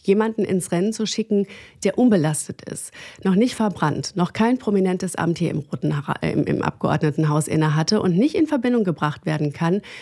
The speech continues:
mit all dem Schlamassel. Könnte man glauben.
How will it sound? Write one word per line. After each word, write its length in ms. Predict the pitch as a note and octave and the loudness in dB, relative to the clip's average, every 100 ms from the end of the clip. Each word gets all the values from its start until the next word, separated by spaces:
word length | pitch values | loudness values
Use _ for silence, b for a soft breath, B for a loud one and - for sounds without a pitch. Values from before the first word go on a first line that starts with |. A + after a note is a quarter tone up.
| B | B
mit 220 | G3+ F#3+ - | 0 0 0
all 340 | G#3 A#3 C4 B3+ - | 0 2 -2 -4 2
dem 220 | F#3+ G#3 | 2 2
Schlamassel. 640 | - B3 A#3+ G3 D#3 B2+ - _ _ _ _ _ _ - | -2 -4 -2 0 -2 -4 -8 _ _ _ _ _ _ -4
Könnte 360 | F3+ D#3 C#3+ | 0 2 2
man 220 | F#3 G#3 G3+ | 2 2 2
glauben. 420 | G3 F3+ - | 2 2 0